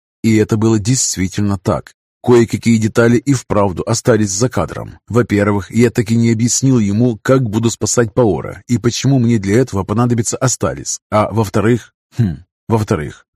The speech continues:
не все изготовленное на репликаторе было показано Гасу. Одну совсем небольшую вещицу я утаил для личного пользования, включил ее в свой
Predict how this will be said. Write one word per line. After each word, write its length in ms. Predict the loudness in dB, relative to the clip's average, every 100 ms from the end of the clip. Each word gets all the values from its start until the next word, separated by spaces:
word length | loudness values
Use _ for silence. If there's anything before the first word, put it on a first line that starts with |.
| -2
не 120 | -2
все 220 | 2 2
изготовленное 720 | 2 0 0 2 2 0 -2 -2
на 120 | 0
репликаторе 720 | 0 0 0 0 -2 -6 -4
было 240 | 0 2
показано 520 | 2 0 0 0 -2 -2
Гасу. 520 | -2 -2 -8 -14 -18 _
Одну 400 | -2 0 2 0
совсем 420 | 0 -2 0 0 2
небольшую 480 | 2 0 0 2
вещицу 580 | 2 -2 -4 -6 -4 -4
я 280 | -2 2 2
утаил 420 | 2 2 2 2
для 240 | 2 2 2
личного 400 | 2 0 0 0
пользования, 720 | 0 -2 -4 -10 -12 -14 -18 -20
включил 520 | -2 0 0 0 2
ее 160 | 2 0
в 60 |
свой 200 | 2 0